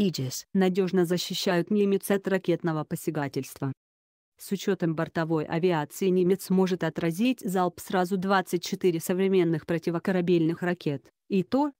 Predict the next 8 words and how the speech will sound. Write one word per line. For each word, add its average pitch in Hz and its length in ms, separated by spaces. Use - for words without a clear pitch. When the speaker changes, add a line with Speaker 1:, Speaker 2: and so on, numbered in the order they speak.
Speaker 2:
если 190 340
вражеские 165 640
носители 175 540
достигнут 190 600
зоны 190 320
досягаемости 170 760
до 165 180
авианосца. 165 800